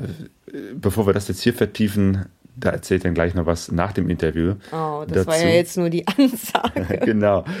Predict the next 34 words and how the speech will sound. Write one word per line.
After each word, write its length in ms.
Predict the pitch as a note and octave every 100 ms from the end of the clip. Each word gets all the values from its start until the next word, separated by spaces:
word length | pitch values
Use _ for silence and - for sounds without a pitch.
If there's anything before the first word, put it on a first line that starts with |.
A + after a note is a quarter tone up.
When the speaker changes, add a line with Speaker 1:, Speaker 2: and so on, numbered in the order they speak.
| E3 -
Speaker 1:
Ähm, 240 | C3 C3+
ja, 220 | C#3+ E3
Time 260 | - F3+ F#3+
to 140 | F3+
Ride 580 | D#3 D#3 D3+ F#2 D#2 -
ist 280 | - A2 -
die 80 | G2+
Homepage 440 | G#2+ F#2+ F#2 D#2
von 420 | - - B2 A2 E2
Bea 280 | G2 G2+
und 240 | F2+ F2+ -
Helle, 360 | E2 D2+ C#2 C#2 - G#2+ -
äh, 60 | F2
einem 340 | F2 E2+ F#2
jungen 200 | F2+ B2
Pärchen, 600 | G#2+ F#2+ A#2+ F#3+ G3 F#3+ _ -
die 100 | -
auf 140 | -
Weltreise 460 | D#2 D#2 F2 F#2 A2
sind 340 | A2 F3 - - - - - -
und, 420 | G#2 G#2 G2+ G2
ähm, 580 | G2+ G2 F#2+ F#2+ F#2+ F#2+ - _ _ _ -
wir 100 | G2
haben 80 | F#2
uns 160 | G2
per 220 | - G2+ F#2
Skype 560 | - - A2 G#2+ F2 - - _ _ _ -
unterhalten, 680 | F2 E2 D2 E2 B2 B2 G2+
ich 140 | F2
in 100 | F2
Deutschland, 580 | D#2+ D#2+ - G#2 G2 -
sie 400 | - D#2+ F2 F#2
in 300 | - E2+ E2
Australien, 760 | E2 D#2+ - D#2 D2 F#2 B2+